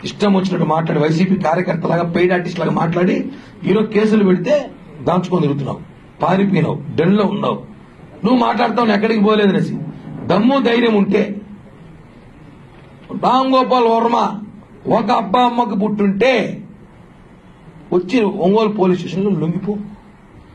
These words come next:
విచారించు, ఆచర-, సహకరించు, "నేను తప్పు చేయలేదు" అని నిరూపించు. సినిమాలు తీసేది ఈజీ అనుకున్నావా? చట్టం అంటే నీ ఇష్టం అనుకున్నావా?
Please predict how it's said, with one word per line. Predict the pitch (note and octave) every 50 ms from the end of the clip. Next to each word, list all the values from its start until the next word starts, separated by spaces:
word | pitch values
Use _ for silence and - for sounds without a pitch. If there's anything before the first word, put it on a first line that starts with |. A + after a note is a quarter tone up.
| - - - -
విచారించు, | C#3 C#3 A3 A3 G#3+ G#3 G3+ - F#3 F3 E3+ F3+
ఆచర-, | - F3 F3+ - F#3+ F#3 F3 E3+
సహకరించు, | E3+ F3 F#3 G3+ G3 G3+ G#3 G3+ F#3+ G3 G3 G3+ G3+ - - - - - - - - -
"నేను | F#3+ G#3 G#3
తప్పు | - - - - C#4
చేయలేదు" | B3+ C4+ C4 B3+ B3+ B3+ B3 B3+ A#3+ G#3 - G#3 - -
అని | G3+
నిరూపించు. | A3 A3+ A#3 B3+ B3 A3+ B3 A3 - A3+ A3 B3+ B3+ - - - - - - - - - - - - - - - - - - - - - - - - -
సినిమాలు | - F#3 G3+ A#3+ B3+ B3+ B3 A#3+
తీసేది | A#3+ A#3 G3 A#3 A3+ F#3 G3
ఈజీ | G3+ A#3+ A#3 B3 A#3
అనుకున్నావా? | A3 G#3 A3 G#3 G3 F3 E3+ F#3 A#3+ C4+ F4+ F4 D#4+ - - - - - - - - - - - - F#3
చట్టం | F#3+ F3+ A#3+ A#3
అంటే | A3+ G#3 - A3 B3 B3+ E4 E4 D#4+ C#4 A3+
నీ | E3+ E3+
ఇష్టం | F3+ F3+ F#3 A#3 B3
అనుకున్నావా? | B3 A#3+ G3+ A3+ A3+ G#3+ G#3+ A3+ - D4 F#3+